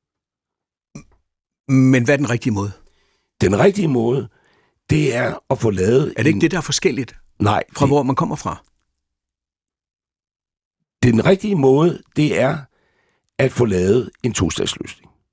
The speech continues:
Speaker 2: Der er ingen af de her lande, der abonnerer på tanken om "from the river to the sea", og Israel skal ikke eksistere. Det er der ikke.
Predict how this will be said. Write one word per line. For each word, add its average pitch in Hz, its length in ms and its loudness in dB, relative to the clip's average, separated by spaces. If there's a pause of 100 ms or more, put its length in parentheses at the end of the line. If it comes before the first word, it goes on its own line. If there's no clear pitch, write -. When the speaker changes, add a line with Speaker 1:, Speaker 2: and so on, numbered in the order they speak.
(1400)
Speaker 2:
Der 107 100 4
er 110 280 4
ingen 214 440 4
af - 120 0
de 139 120 -4
her 127 280 2
lande, 110 560 0 (140)
der 110 100 2
abonnerer 117 640 2
på - 160 -2
tanken 107 420 0
om 104 200 2
"from 101 220 -2
the 92 200 2
river 104 180 2
to 98 180 0
the 82 120 -2
sea", 113 300 2 (180)
og 98 140 2
Israel 90 340 -2
skal - 140 -10
ikke - 140 -8
eksistere. - 420 -8 (880)
Det 120 120 4
er 131 80 2
der 110 80 -2
ikke. - 260 -8